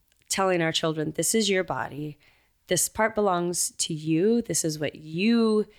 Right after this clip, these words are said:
this is, this is only you. Nobody else can touch it." And you, um, tell, tell, yeah, tell an adult, tell someone else if anyone ever tries to touch that. So I, I fully understand and think that's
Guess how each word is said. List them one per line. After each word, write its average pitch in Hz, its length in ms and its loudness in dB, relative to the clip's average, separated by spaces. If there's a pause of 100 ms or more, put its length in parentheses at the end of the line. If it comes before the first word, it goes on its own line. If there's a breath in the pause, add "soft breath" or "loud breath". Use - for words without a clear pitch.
(140 soft breath)
this 180 180 -2
is, 196 200 -2
this 185 260 -2
is 185 200 0
only 190 320 2
you. 175 200 2
Nobody 160 320 2
else 151 180 0
can - 140 -14
touch - 260 -2
it." 190 160 0
And 165 200 0
you, 165 340 2 (720 soft breath)
um, 156 520 -8 (1400)
tell, - 380 0
tell, 180 300 0
yeah, 160 180 0 (260)
tell 180 240 2
an 175 80 0
adult, 160 360 0
tell 160 180 -2
someone 170 300 -2
else 151 220 -2
if 160 120 -6
anyone 151 260 -2
ever 151 140 -8
tries - 200 -8
to - 60 -14
touch - 180 -4
that. - 140 -6
So 208 160 0
I, 196 80 4
I - 520 -6
fully 240 300 4
understand 165 540 0
and 147 80 -8
think 165 160 -6
that's 156 320 -2